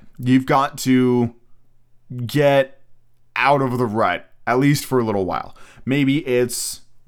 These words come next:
going to the city and doing some shopping. Maybe it's getting back in touch with nature. Maybe it's hanging out with friends. You've got to make events and do events, activities, excursions, exploration.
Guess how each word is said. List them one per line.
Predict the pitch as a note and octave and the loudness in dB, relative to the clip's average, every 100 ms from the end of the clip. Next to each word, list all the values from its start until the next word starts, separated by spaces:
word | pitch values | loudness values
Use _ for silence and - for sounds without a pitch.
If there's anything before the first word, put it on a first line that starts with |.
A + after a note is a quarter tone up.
| A2+ | -16
going | - C3+ A#2+ A#2 A#2 A#2 A2+ G#2+ - - - - - | -4 -2 0 0 0 0 0 -4 -10 -20 -20 -20 -10
to | G#2+ G2+ G2+ G2+ G2+ | -4 -2 -2 -4 -4
the | G#2+ | -4
city | - B3 D3 | -2 -2 0
and | G#2+ | -2
doing | G2 G2+ | -2 -4
some | G2+ G#2+ | -4 -4
shopping. | G3+ G3 D#3+ A2 - - | 0 0 -2 -6 -10 -14
Maybe | - A2+ | -4 0
it's | A2+ G#2 | 0 0
getting | C3 A#2+ | -2 0
back | B2 A#2+ A#2+ | 0 -2 -4
in | |
touch | A#2 B2 | -4 -4
with | C3 C3 | -4 -2
nature. | C4 C4+ - | -2 0 -2
Maybe | B2+ A#2+ | -2 0
it's | B2 C3 | -2 -2
hanging | C3+ C#3+ | -4 -2
out | C#3 | -4
with | C3+ | -4
friends. | - G3+ F3+ G#2+ - - - - | -4 -4 -2 -6 -10 -18 -20 -4
You've | E3+ C4 | -2 0
got | C4+ A#3+ | 0 0
to | |
make | G3+ D#3+ F3+ D#3 - | 0 0 0 -2 -4
events | C3+ A#2+ A2 - - - | -2 -2 -4 -8 -12 -6
and | B2+ B2+ A2+ A2 | -2 -2 -4 -6
do | D3 A#3 A#3 A3 G3+ - - | -2 0 0 -2 -4 -6 -4
events, | C#3 G#3 G#3 | -2 -2 -2
activities, | - F3 - F3+ E3 E3+ D#3 - - - | -4 -2 -2 -2 -2 -2 -2 -6 -14 -10
excursions, | - - - - G#3+ A3+ E3+ G3 G3+ F#3+ D3+ - - - - | -8 -6 -6 -4 -2 -2 -2 -2 -2 -2 -6 -10 -20 -20 -8
exploration. | D#3 - - C#3 C3 A3+ G#3 - G#3 G#3 | -8 -6 -6 -4 -2 0 0 0 -2 -2